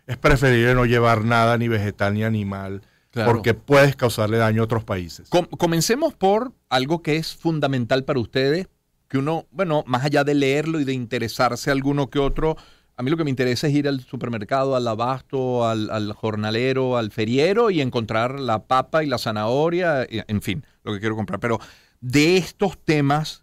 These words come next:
Speaker 2: que tienen que ver con la producción, ¿qué es lo que sí les está afectando y qué es lo que no les afecta? Hablamos de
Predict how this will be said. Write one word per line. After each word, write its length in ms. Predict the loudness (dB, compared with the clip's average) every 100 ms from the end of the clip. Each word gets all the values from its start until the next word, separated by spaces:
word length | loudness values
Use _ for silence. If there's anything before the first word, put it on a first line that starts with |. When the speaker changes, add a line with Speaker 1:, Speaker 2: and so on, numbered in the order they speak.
| _
Speaker 2:
que 140 | -6
tienen 520 | -4 -2 0 0 -2
que 140 | 0 0
ver 200 | 0 0
con 140 | -2
la 80 | 0
producción, 520 | -2 -4 -4 -2 -2
¿qué 180 | 0 -2
es 100 | 0
lo 140 | -2
que 120 | -2
sí 280 | -4 -2 -2
les 240 | 0 -2 -2
está 180 | -2
afectando 540 | -4 -4 -4 -2 0 0
y 60 |
qué 160 | 0 0
es 80 | 2
lo 220 | 2 0
que 120 | -4
no 300 | -2 2 2
les 220 | 2 0
afecta? 360 | -4 -4 -6 -6
Hablamos 440 | -2 0 2 2
de 280 | 4 2 2